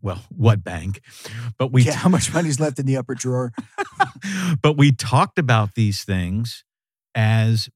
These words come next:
Speaker 1: business guys. And then we would strap on intru-, instruments at five o'clock. And I am saying that, uh, and you hear this all the time, there are many, many, we, we, we, we didn't invent that. There are many, many bands,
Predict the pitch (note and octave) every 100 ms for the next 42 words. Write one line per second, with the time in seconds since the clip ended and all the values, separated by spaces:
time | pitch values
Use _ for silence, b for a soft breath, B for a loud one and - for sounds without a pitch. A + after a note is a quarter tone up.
0 | - D3+ C#3+ A#2+ - G2 E2 D2 C#2+ -
1 | _ _ A2 G2+ B2 C#3 B2+ A2+ G#2+ -
2 | G#2 G2+ G2+ G2+ G2 G#2 G#2 G#2+ G#2 G2+
3 | F#2 - - E2+ D#2 - D#2 C2+ - B
4 | B B B B B2+ A#2 C3 C#3+ D3 B2
5 | B2+ A2+ G#2 G2+ F#2 F2+ F2 - _ _
6 | _ _ _ F#2+ G2+ A2+ A#2 G#2 A2 F#2+
7 | F#2 F2+ E2 F2+ F#2 D#2+ D#2 - G#2+ A2+
8 | A2+ A#2 A2+ A#2+ C3 A2+ G2 F#2+ F#2 F#2+
9 | A#2+ A#2 A#2 A#2+ A#2 G2 A2 A2 F#2 G#2
10 | G2 F#2 F2+ E2+ E2 D2+ D2 C#2 E2+ E2+
11 | F2+ F2+ F#2+ G2 F2 F2 E2 D2 D#2+ D#2+
12 | D2 C#2 C#2 -